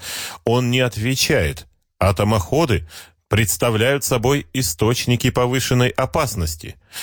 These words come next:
и не прибудь он на Скрябин, экспедицию придётся остановить. После данного угрожающего заявления голос восточного человека претерпел изменения в сторону всестороннего подчинения и согласия.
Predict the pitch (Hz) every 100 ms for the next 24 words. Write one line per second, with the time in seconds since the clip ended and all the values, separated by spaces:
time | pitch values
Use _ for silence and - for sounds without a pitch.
0 | - - 113 110 120 117 131 113 131 113
1 | - 113 113 117 - - 127 160 113 71
2 | - - 90 - - 90 120 - 92 80
3 | 104 95 113 - 117 - 120 131 117 80
4 | - _ _ _ _ _ _ _ - 87
5 | 87 92 87 92 101 90 87 98 92 95
6 | 98 110 104 85 98 90 82 98 92 80
7 | 135 147 80 50 - - - - - 73
8 | 87 113 - 120 127 101 113 - 117 123
9 | - 127 120 101 113 135 113 117 127 107
10 | - 117 107 113 104 95 110 117 127 117
11 | 117 113 - 104 113 117 113 - 120 -
12 | 117 123 110 113 - 113 - 117 101 117
13 | 120 120 - 117 - 123 131 127 82 -
14 | 92